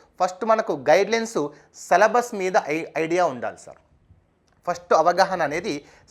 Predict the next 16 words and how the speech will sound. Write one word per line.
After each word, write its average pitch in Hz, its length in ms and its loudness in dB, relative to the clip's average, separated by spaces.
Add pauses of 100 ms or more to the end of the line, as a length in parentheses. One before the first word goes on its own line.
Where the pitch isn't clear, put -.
(120)
సిలబస్ 226 500 4
మీద 185 160 0 (140)
ఉండాలి. 135 380 0
ఇక్కడ 117 180 -8
మనం 127 140 -14
గుర్తుంచుకోండి, 95 540 -20 (1200)
మనకు 190 260 0 (160)
సిలబస్ 214 400 4 (100)
లేకుండా 208 440 4 (360)
చదివితే 185 420 0 (300)
అది 190 140 -2 (180)
ఎన్ని 208 240 -2
సంవత్సరాలు 202 580 0
చదివినా 175 380 0 (160)
కానీ 190 260 2 (380)
ఉద్యోగం 175 320 0